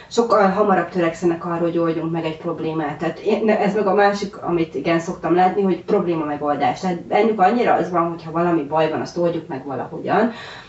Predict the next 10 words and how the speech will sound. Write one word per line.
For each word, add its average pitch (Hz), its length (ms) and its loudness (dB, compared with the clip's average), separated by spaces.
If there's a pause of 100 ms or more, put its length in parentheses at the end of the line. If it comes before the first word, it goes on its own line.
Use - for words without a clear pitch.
(160)
Ugye 175 200 -2
ezt - 140 -4
a 190 40 -8
szó 196 220 2
minden 175 300 4
értelmében 190 720 2
beszéljük 175 460 0
meg, 175 240 0
üljünk 170 460 0
le, 170 260 0